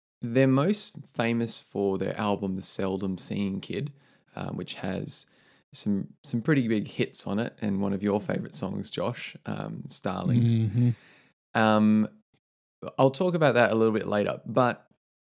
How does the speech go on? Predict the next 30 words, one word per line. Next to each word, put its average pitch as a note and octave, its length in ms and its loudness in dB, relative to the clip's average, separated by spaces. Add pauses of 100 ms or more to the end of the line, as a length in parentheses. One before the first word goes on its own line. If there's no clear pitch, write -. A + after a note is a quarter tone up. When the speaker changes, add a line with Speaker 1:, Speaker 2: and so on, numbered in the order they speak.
(340)
Speaker 1:
I C3 140 2
kind F3+ 320 -2
of F#3 140 -4
picked - 220 -4
this C3 280 2
album G#2+ 240 -2
up. G#2 180 -2
I B2 60 0
was C3 140 0
going B2 260 -2
to - 100 -6
listen E3 280 0
to C3 80 -6
their G#2+ 140 -2
twenty G#2+ 260 -4
seventeen G#2+ 540 -2
album F#2+ 320 -4
called G2 260 -6
Little G2+ 240 -4
Fictions, - 640 -8
and A2 180 2
then A#2 320 2 (600)
realising A#2 600 2
they'd G#2 220 0
released G#2 340 0
one G2 160 -4
last G2+ 480 -4
year F2+ 160 -4
as E2 140 -8
well, F#2+ 440 -6